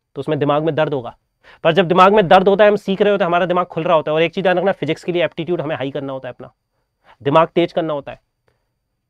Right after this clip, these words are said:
नीट में कई बार बच्चे क्या लगाते करते हैं, दिमाग लगाने से बचते हैं, वो दिमाग लगाने से बचने की कोशिश करते हैं। कई बार बच्चे ऐसा करते हैं नीट में,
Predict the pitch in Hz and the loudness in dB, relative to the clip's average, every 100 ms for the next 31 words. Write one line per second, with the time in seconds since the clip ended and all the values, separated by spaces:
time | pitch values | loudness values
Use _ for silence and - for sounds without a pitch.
0 | _ _ _ 135 170 208 226 208 208 214 | _ _ _ 0 2 4 4 4 4 4
1 | 202 214 208 202 185 190 190 165 202 156 | 2 2 2 4 2 0 -4 -2 -4 -2
2 | 147 165 170 135 147 160 143 117 _ 110 | -2 0 -2 -4 -4 -4 -6 -10 _ -18
3 | - _ _ _ _ _ _ _ _ 131 | -20 _ _ _ _ _ _ _ _ -4
4 | 165 151 165 180 165 156 170 185 147 - | -2 2 2 2 0 0 0 -4 -6 -4
5 | 165 165 160 151 143 143 131 131 - 151 | -4 -6 -8 -10 -10 -10 -10 -12 -6 -2
6 | 160 139 - 143 131 120 117 113 _ _ | -2 -2 -6 -8 -8 -12 -14 -18 _ _
7 | 120 120 | -14 -14